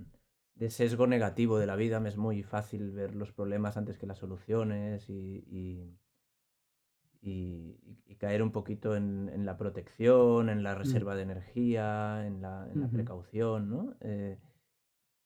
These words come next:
Speaker 1: aún así, pues me reconozco en lo que dices tú, Francesc, de prefiero, eh, prefiero ver la... Adop-, adoptar esa visión de la C N V, aunque a veces no,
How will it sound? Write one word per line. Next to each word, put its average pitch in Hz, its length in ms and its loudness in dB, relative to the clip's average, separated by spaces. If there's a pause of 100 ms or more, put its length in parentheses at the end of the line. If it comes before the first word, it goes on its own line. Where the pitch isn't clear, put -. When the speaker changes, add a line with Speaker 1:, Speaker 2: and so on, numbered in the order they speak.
(100)
Speaker 1:
aún 113 280 4
así, 175 640 0 (160)
pues 107 200 -4
me 110 120 0
reconozco 104 420 -2
en 123 60 4
lo 120 80 4
que 101 80 -4
dices 117 320 -2
tú, 131 120 -6
Francesc, 113 300 -4
de 113 80 0
prefiero, 110 840 0
eh, 95 580 -6 (920)
prefiero 113 440 2
ver 110 360 4
la... 92 640 -8 (1200)
Adop-, 107 500 0
adoptar 113 800 2
esa 113 320 0
visión 123 460 2
de 117 80 4
la 104 100 0
C 110 120 -4
N 110 140 2
V, 135 460 2 (140)
aunque 110 280 -2
a 107 60 4
veces 127 500 0
no, 107 600 0